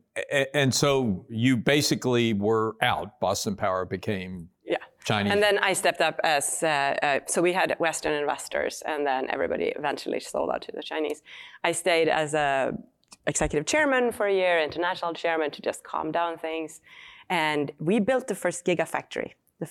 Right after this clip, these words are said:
Speaker 2: first lithium-ion gigafactory.
Speaker 1: In China?
Speaker 2: In China.
Speaker 1: Where in China is it?
Speaker 2: In Liang.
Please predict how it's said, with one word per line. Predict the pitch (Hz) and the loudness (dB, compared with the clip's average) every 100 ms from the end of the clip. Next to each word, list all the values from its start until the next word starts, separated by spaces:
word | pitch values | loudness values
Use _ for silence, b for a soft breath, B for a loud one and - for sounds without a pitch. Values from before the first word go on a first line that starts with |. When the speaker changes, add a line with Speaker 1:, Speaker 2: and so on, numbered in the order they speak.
| - | 0
Speaker 2:
first | 196 185 - | 0 0 0
lithium-ion | 175 170 160 151 147 147 | -2 0 -2 -2 0 0
gigafactory. | - 143 - - | 0 -4 -8 -2
Speaker 1:
In | 143 123 | 2 4
China? | 139 131 101 - - | 4 0 -2 -10 -10
Speaker 2:
In | 175 170 | -6 -4
China. | 170 165 156 | -2 -2 0
Speaker 1:
Where | 127 131 127 | 2 2 2
in | |
China | 113 123 131 135 | -2 -4 -4 -8
is | 143 | -8
it? | - | -2
Speaker 2:
In | 170 165 | 0 2
Liang. | 170 160 73 - | 0 0 -4 -6